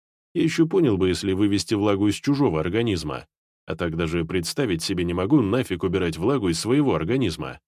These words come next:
В этот раз обе сферы использовал в выносливость. Сильно меня напрягло мое слабенькое тело. Конечно, это не решит проблему в целом, но хоть немного поправит потерянный баланс в развитии характеристик,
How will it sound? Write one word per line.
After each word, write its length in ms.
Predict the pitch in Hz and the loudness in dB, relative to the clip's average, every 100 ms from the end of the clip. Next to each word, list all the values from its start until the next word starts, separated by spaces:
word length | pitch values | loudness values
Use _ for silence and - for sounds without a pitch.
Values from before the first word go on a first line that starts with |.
| _ _ _ _ _ _ _ | _ _ _ _ _ _ _
В 80 | - | -4
этот 240 | 175 170 | -2 0
раз 220 | 170 160 | 2 2
обе 160 | 147 131 | 2 2
сферы 340 | - 151 135 | 2 2 4
использовал 640 | 110 - 120 104 104 98 82 | 2 2 0 2 2 2 2
в 40 | |
выносливость. 760 | 113 117 82 78 71 62 - - _ _ _ | 0 0 -2 -6 -8 -8 -10 -14 _ _ _
Сильно 280 | - 117 101 | -4 -2 0
меня 260 | 95 92 | 0 0
напрягло 500 | 90 90 107 101 110 | -2 -2 -2 0 0
мое 180 | 85 76 | 0 -2
слабенькое 600 | 73 98 85 85 85 101 | -2 -2 -2 -2 -2 -4
тело. 400 | 107 73 65 - - _ _ _ _ _ _ | -4 -6 -6 -10 -16 _ _ _ _ _ _
Конечно, 340 | - 170 - 143 | -4 -2 0 2
это 240 | 127 131 | 4 4
не 140 | 127 127 | 2 2
решит 340 | 131 185 165 | 2 0 -2
проблему 400 | 95 87 92 123 | -4 -4 -2 -2
в 80 | - | -2
целом, 420 | - 76 67 - - _ _ 156 | -4 -4 -6 -10 -18 _ _ -4
но 80 | |
хоть 200 | 151 156 | -2 0
немного 380 | 156 156 113 87 | 2 4 2 0
поправит 500 | 92 87 131 95 82 | -2 -2 0 0 -2
потерянный 440 | 92 85 98 92 85 | -4 -4 -4 -2 -2
баланс 420 | 90 110 98 90 | 0 0 -2 -4
в 40 | |
развитии 460 | 92 82 98 90 95 | -4 -2 -4 -4 -4
характеристик, 880 | 104 98 - 107 80 - - - | -4 -6 -4 -4 -4 -6 -14 -16